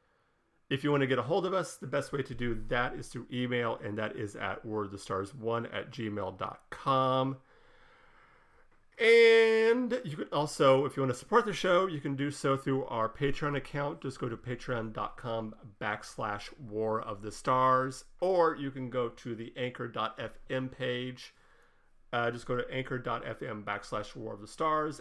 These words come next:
and there's a little support button right there on the homepage. Just click that, and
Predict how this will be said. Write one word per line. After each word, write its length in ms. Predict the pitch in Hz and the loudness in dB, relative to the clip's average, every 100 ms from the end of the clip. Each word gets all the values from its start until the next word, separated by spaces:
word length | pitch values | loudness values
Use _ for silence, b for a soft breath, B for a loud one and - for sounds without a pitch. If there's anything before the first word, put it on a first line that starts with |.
| - | -8
and 140 | 120 | -6
there's 180 | 120 117 | -4 -6
a 160 | - 120 | -10 -10
little 380 | 123 117 120 - | -6 -4 -4 -8
support 600 | - 104 95 - 202 202 - - - - 123 | -10 -10 -10 -6 -2 0 0 -4 -8 -10 -4
button 340 | 135 - 127 - | -2 -2 -10 -10
right 340 | 113 110 120 | -8 -6 -6
there 120 | 131 120 | -6 -6
on 60 | |
the 60 | 107 | -6
homepage. 560 | 117 117 120 117 110 | -8 -6 -4 -6 -10
Just 220 | - 110 - | -16 -16 -8
click 240 | - - | -4 -2
that, 320 | 165 131 - - - - - _ - - - - | -2 -2 -4 -10 -14 -18 -20 _ -20 -18 -14 -2
and 520 | 147 123 117 117 123 | 2 2 2 -2 -6